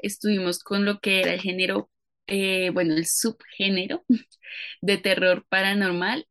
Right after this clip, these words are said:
y psicológico. Esos fueron como nuestros temas de la semana pasada y esta semana vamos a tocar otros dos que son muy buenos, que es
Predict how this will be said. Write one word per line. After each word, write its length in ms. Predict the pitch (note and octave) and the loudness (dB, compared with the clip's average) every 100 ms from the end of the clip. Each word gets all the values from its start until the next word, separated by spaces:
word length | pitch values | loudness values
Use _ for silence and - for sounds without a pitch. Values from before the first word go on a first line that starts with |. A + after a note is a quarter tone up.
| - | -2
y 320 | A3+ C4 - | 2 2 0
psicológico. 840 | - A3 - F#3+ - - - - - _ _ _ _ - - - - | -2 0 0 2 2 0 -6 -20 -20 _ _ _ _ -20 -20 -20 -10
Esos 240 | F3+ E3+ | -2 -2
fueron 220 | F3 F3+ F3+ | 2 2 2
como 180 | F3+ | 0
nuestros 360 | F#3 G3 - G3 | 0 -2 -2 -2
temas 220 | F3+ F3+ | 0 0
de 80 | F3+ | 0
la 100 | G3 | 2
semana 280 | G#3+ F#3+ F3+ | 4 4 2
pasada 420 | G#3 G#3+ G#3 G#3+ - | 0 0 0 0 0
y 160 | B3 | 2
esta 280 | B3+ B3+ C4+ | 2 2 -2
semana 440 | C#4 C#4 C4 B3 C4+ | 4 4 6 2 0
vamos 260 | A3 G#3 | -2 -4
a 80 | G#3 | -4
tocar 360 | G#3 - G#3 - | -6 -2 -2 0
otros 320 | F#3+ F#3 F#3 | -4 -2 -2
dos 140 | F#3 - | -4 -6
que 100 | - | -4
son 140 | F#3+ | -2
muy 120 | F#3 | -2
buenos, 340 | F3+ G3 B3+ - | 0 2 2 0
que 180 | F#3 | 0
es 180 | F3 - | 0 -2